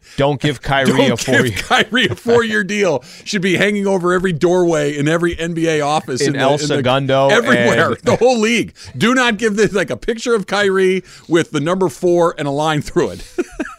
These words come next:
Speaker 2: That's what should be in every league office.
Speaker 1: That's a good trait for you to think of that when you think of a player.
Speaker 2: <laughs>
Speaker 1: That's solid.
Speaker 2: Uh, well earned.
Speaker 1: Yeah.
Speaker 2: Not, not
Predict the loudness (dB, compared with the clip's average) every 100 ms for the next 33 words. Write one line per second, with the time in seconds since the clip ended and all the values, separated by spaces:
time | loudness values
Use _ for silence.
0 | _ -20 -20 _ _ -10 -8 -6 -2 -2
1 | -4 -4 -2 -2 -2 -4 -4 -4 -6 -6
2 | -4 -4 -2 -2 -4 -4 -4 -4 -4 -6
3 | -6 -4 -6 -10 _ -6 -4 -4 -4 -4
4 | -4 -2 0 0 -2 -6 -6 -8 -6 -6
5 | -4 -4 -4 -6 -12 -18 _ _ -8 -4
6 | -4 -4 -4 -4 -8 -10 -4 -2 -2 -4
7 | -4 -2 0 0 0 -4 -14 _ _ -4
8 | -2 -2 -4 -4 -2 -2 -2 -2 -4